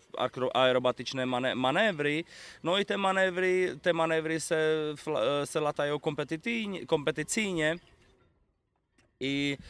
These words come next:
jest, e, jest dużo ludzi, którzy po prostu komperują, jak tym, że ludzie latają,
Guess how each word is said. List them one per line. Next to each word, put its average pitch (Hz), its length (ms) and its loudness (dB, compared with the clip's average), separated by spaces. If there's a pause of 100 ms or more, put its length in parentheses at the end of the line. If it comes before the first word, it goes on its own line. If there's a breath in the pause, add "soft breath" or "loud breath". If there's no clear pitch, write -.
(200 loud breath)
jest, 156 480 6
e, 143 40 -6 (1300)
jest 139 280 0
dużo 165 280 2
ludzi, 151 360 2
którzy 127 380 -4
po 123 140 -2
prostu 123 420 -2
komperują, 135 920 2 (180)
jak 135 280 0 (180)
tym, 156 180 0
że 143 100 0
ludzie 131 240 -2
latają, 151 640 4